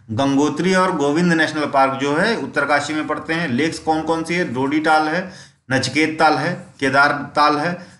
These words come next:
भरड़ साल ताल है, लामा ताल है, देव, देवसदी ताल है, पचखंडी ताल है, ठीक है। ग्लेशियर्स गंगोत्री है, यमुनोत्री है,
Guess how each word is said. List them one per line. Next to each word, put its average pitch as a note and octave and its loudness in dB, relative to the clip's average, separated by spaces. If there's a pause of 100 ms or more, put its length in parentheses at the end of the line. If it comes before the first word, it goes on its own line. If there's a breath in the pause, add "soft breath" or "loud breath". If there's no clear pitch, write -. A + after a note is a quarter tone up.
(220 loud breath)
भरड़ C3+ 2
साल D3 2 (260)
ताल D3 4
है, D#3 -2
लामा B2 2
ताल C#3+ 2
है, F3 -6 (440 loud breath)
देव, C3+ 0 (400)
देवसदी C#3+ 2
ताल D3 2
है, F3+ -2 (100)
पचखंडी C3 0
ताल C#3 4
है, C#3 -4 (360 loud breath)
ठीक E3 -2
है। C3 2
ग्लेशियर्स D3 0
गंगोत्री B2+ 0
है, D3 0
यमुनोत्री B2 0
है, E3 0